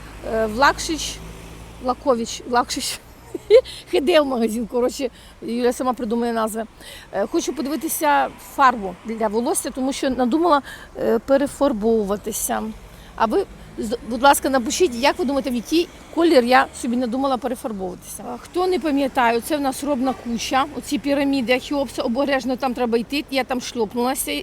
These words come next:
порвала зв'язку, і там дуже багато людей падає, тому обережно. Ось тут у нас пішла вуличка з магазинчиками. Е,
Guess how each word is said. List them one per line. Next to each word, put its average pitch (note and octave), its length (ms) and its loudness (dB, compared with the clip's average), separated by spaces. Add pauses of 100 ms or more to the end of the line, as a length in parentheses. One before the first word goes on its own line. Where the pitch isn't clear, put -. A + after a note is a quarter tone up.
порвала A3+ 340 0
зв'язку, A3 520 -6 (280)
і B3 120 -4
там C4+ 240 2
дуже A#3 260 0
багато A#3+ 340 -2
людей A3 220 -4
падає, A3 420 -4 (120)
тому A#3 260 -6
обережно. A#3 720 -4 (640)
Ось D4+ 200 -2
тут E4+ 160 -4 (160)
у - 20 -6
нас C4+ 220 -4
пішла C4+ 380 -4 (100)
вуличка A#3 480 -6
з G#3 60 -8
магазинчиками. A#3+ 1040 -4 (1160)
Е, A3 340 -6